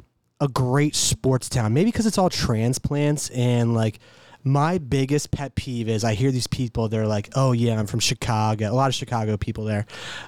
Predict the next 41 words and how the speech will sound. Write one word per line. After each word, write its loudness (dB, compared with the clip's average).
"I'm 0
from 0
Chicago 2
or 2
New 2
York 4
or 2
wherever." 2
And 2
they're 4
like, 2
"Yeah, 4
we're 4
Suns 0
fans 0
now." 2
And, 0
like, 0
I 2
get 0
it 4
if 0
you're 4
from, 0
like, 0
the 2
middle 4
of, 0
like, 0
bumblefuck 2
Kansas. 0
Even 2
Kansas 2
has, 0
I -4
mean, 2
obviously 0
the -2
Chiefs 0
and 0
the 0